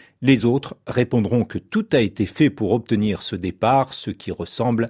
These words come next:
à un coup de force. Le problème, c'est qu'au-delà des mots,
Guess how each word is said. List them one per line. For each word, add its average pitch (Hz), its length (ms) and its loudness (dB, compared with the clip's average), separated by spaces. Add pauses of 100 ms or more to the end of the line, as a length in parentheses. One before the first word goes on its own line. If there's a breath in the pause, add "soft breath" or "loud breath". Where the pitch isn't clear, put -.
(300 soft breath)
à 98 100 -8
un 113 140 -2
coup - 240 0
de 120 80 2
force. - 520 -4 (520 loud breath)
Le 135 100 2
problème, 175 340 4
c'est - 200 -2
qu'au-delà 117 460 0
des 95 160 0
mots, 151 320 4